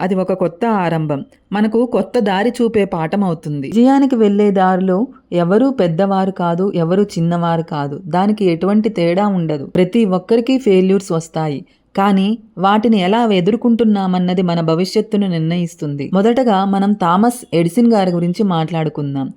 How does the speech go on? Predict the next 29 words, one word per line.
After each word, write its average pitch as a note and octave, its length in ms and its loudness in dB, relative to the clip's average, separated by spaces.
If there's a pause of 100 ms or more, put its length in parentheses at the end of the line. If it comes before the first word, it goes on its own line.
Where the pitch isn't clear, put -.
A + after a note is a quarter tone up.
మనమందరం A3+ 580 4
ఈ A3 140 4
రోజు F#3 240 0
రాత్రి F#3+ 540 0 (260)
లైట్స్ F#3+ 380 0
స్విచ్ A3+ 500 -2
on A3 160 0
చేస్తే F3+ 440 0 (240)
గది F3+ 120 0
వెలిగిపోతుంది. F3+ 920 0
అది F3+ 380 0
ఎడిసన్ F3 380 2
వల్లే F#3+ 320 2
సాధ్యమైంది. E3 840 -2
కానీ G#3 420 2
ఆయన G3 280 0
బల్బు G3 340 2
తయారీలో G3+ 720 0 (300)
ఒకటి G3 340 0
కాదు, E3+ 360 0
రెండు F3+ 300 2
కాదు, E3+ 300 -2
వెయ్యి F#3 420 0
సార్లు G#3 400 0
విఫలమయ్యారు. D#3 800 -2
ఒక G#3+ 120 0
జర్నలిస్ట్ A3+ 600 2
ఆయన్ను A3+ 340 2
అడిగాడిలా, F3+ 680 0